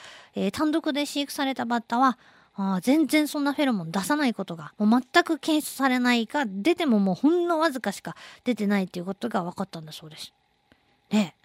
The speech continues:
で、結局その集団のやつは、二匹合わせるともうさらに倍っていうぐらい、えー、どんどんその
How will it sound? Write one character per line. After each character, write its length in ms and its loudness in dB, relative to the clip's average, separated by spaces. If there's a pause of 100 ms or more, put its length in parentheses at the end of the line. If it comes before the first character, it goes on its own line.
(120)
で、 100 -4
結 180 -8
局 260 0
そ 120 -6
の 120 -2
集 220 0
団 280 2
の 160 0 (300)
や 160 6
つ 120 -6
は、 300 0 (380)
二 160 4
匹 400 -4
合 80 2
わ 80 4
せ 160 0
る 80 2
と 180 -4
も 280 6
う 40 6
さ 140 2
ら 100 4
に 240 0 (260)
倍 220 4
っ 60 -4
て 160 0
い 80 4
う 80 2
ぐ 100 2
ら 120 2
い、 340 2 (260)
え 60 -2
ー、 100 2
ど 160 4
ん 60 2
ど 120 0
ん 60 -2
そ 140 -6
の 420 -8